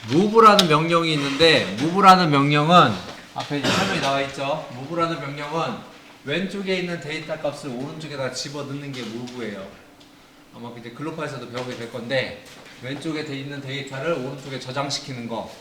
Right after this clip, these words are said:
이게 무브 명령입니다. 근데 문자열은 앞에다가 달러를 붙인다고, 달러. 달러 무브를 붙인다고요. 그래서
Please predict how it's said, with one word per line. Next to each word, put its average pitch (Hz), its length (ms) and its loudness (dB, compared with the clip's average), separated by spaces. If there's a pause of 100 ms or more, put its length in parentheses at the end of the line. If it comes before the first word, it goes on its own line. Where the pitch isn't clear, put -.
(140)
이게 131 220 -4
무브 135 240 -2
명령입니다. 120 640 0
근데 180 680 4 (140)
문자열은 180 720 4
앞에다가 143 480 2
달러를 214 400 6
붙인다고, 117 440 -6
달러. 127 320 -4 (2500)
달러 185 260 2
무브를 147 300 0
붙인다고요. 110 580 -4 (4000)
그래서 165 640 0